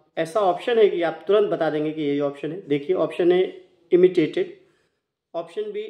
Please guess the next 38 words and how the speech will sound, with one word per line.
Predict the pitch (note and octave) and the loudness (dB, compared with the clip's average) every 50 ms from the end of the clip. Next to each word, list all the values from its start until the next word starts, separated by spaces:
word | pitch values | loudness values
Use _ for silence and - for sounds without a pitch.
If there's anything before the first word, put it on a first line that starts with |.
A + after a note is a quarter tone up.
| - - - | -16 -20 -20
हाँ | _ _ - F3 F#3 F#3+ F#3+ F#3+ F#3 F3+ E3+ D#3+ D3+ C#3+ C#3 C3 B2 A#2+ A#2 A#2 B2 - _ _ _ _ | _ _ -18 -16 -14 -14 -12 -14 -14 -14 -14 -14 -14 -14 -14 -16 -16 -18 -18 -20 -20 -20 _ _ _ _
अब | - G#3 A#3 A#3+ A#3 A3 | 2 4 4 4 4 4
यहाँ | A3 G3 F#3 F3+ F3 | 4 4 4 4 0
पे | E3 E3+ | -2 -6
फंसेंगे | D#3+ - F#3+ F#3 F#3 G#3+ G3 F3+ E3+ D#3 C#3+ | -4 -4 -4 -2 0 2 2 2 2 0 -2
भी | B2+ C3+ C3+ | -2 -4 -4
आप | C3 C3 - - - | -4 -6 -10 -8 -6
थोड़ा | C3+ C3+ C3+ | -4 -4 -4
सा। | - G3+ B3 - - - _ _ _ _ _ _ _ | -4 -6 -8 -8 -12 -20 _ _ _ _ _ _ _
देखिए | C#3+ F3+ F3+ F3 D#3+ A#2+ G2+ - - _ _ _ _ _ _ | 0 0 2 2 0 -4 -4 -8 -16 _ _ _ _ _ _
ऑप्शन | G3+ A3 G#3+ - C4+ B3+ B3 | -2 -2 0 -2 -4 -2 -2
ए | B3 B3 | -2 -2
इमिटेटेड | - G#3 G3+ A3 G#3+ - A3+ G#3+ - A#3 A#3 | -2 -2 -2 -2 -2 -2 -4 -2 -2 -4 -4
है, | A#3 B3 - - - _ _ _ _ _ _ _ _ - | -4 -10 -14 -18 -20 _ _ _ _ _ _ _ _ -6
ऑप्शन | F3 F3 - - G#3 G#3 G3+ | -6 -6 -2 -4 -2 -2 0
बी | G3 G#3 G3+ E3 C#3+ | -2 -2 -4 -4 -4
डुप्लीकेट, | D#3+ D#3+ D#3+ E3 E3+ E3+ F#3+ G#3+ A#3 - - - - _ _ _ _ _ _ _ _ _ _ _ _ _ _ _ _ _ _ _ _ _ _ _ _ _ _ _ _ _ _ | -6 -6 -6 -6 -6 -2 -2 -2 -2 -2 -8 -16 -20 _ _ _ _ _ _ _ _ _ _ _ _ _ _ _ _ _ _ _ _ _ _ _ _ _ _ _ _ _ _
जब | D3+ F3+ F3+ | -18 -18 -12
कोई | - G3+ G#3 | -12 -12 -12
थोड़ा | G3+ - G3+ G#3+ | -12 -12 -14 -14
सा | G#3 A3 | -12 -10
हिंट | F#3+ F3 G3+ | -10 -10 -8
मिलता | G3+ G3+ G3 G3 A#3+ | -8 -10 -10 -12 -12
है | C#4+ | -14
ना | D4 | -14
आदमी | C4 C4 B3+ | -14 -12 -10
वहीं | G#3 F#3 F#3+ G#3 | -8 -6 -6 -6
पे | G3+ G#3 G3+ E3 D3+ | -8 -8 -12 -14 -14
चला | D3 - - D#3 D#3 | -18 -18 -16 -14 -14
जाता | D3+ D3+ C#3+ D#3+ | -14 -12 -14 -16
है, | D#3 | -14
बाकी | D3+ E3+ F3 F3 - F#3+ | -12 -12 -12 -12 -12 -12
के | G#3+ | -12
दो | G3 F#3+ G3 G3 | -10 -8 -8 -8
ऑप्शन | G3 G3 - G3 F#3+ | -10 -10 -12 -12 -10
देखता | D#3 D3 - _ - D3+ | -10 -12 -14 _ -14 -14
नहीं | C#3 B2+ A2+ | -14 -14 -14
है। | A2+ | -16